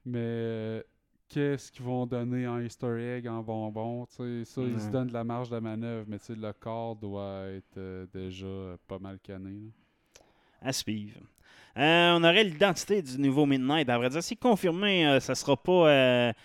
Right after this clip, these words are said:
Speaker 1: Kenny Reeves.
Speaker 2: ça ne sera pas Kenny Reeves, ça sera pas, euh, chose, euh, le, le, le fucké, là, qui dansait bizarre, là, euh,
Speaker 1: Le fucké qui dansait bizarre.
Speaker 2: qui interprétait son père dans un film, là. Voyons, Chris.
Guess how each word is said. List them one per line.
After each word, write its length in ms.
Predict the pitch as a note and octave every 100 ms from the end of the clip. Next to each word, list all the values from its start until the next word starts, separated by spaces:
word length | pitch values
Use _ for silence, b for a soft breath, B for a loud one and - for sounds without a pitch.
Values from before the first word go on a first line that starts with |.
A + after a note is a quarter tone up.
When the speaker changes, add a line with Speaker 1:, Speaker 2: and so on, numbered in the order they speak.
| B B
Speaker 1:
Kenny 180 | A2
Reeves. 360 | A2+ C3 C3+ G2+
Speaker 2:
ça 180 | - B2+
ne 60 | B2+
sera 120 | C#3
pas 140 | D3+
Kenny 300 | - C#3 C3+
Reeves, 320 | C#3 D3+ C#3
ça 120 | - B2+
sera 220 | - C3+
pas, 320 | - C#3+ C#3
euh, 640 | B2+ B2 A#2+ A#2 A#2 A#2 A2+
chose, 600 | - C3 C3+ C3+ A2+ A#2
euh, 880 | A#2 A2+ A2 G#2+ G#2 G2 F#2 E2 D#2
le, 160 | D2
le, 160 | D#2+ D#2+ D#2
le 40 |
fucké, 560 | F2 - F2 - B2 A2+
là, 300 | G#2+ G#2 F#2
qui 180 | - -
dansait 460 | G2+ F#2 F2+ A#2+
bizarre, 460 | - - G2 G2 F2
là, 120 | F2
euh, 220 | D#2 B1+ - -
Speaker 1:
Le 80 | G2 G#2
fucké 240 | B2+ - F#3+
qui 60 |
dansait 280 | A2 G2+ -
bizarre. 300 | C3 F#2+ C2+ _ _ _ _ _
Speaker 2:
qui 200 | - G#2 G#2
interprétait 540 | - F#2+ - F#2 G#2+
son 200 | - F#2
père 220 | G2 G2
dans 220 | F#2+ F#2
un 100 | F#2
film, 320 | F2+ - F#2 E2
là. 60 | E2 G#2 - b -
Voyons, 240 | G2 G2
Chris. 220 | _ -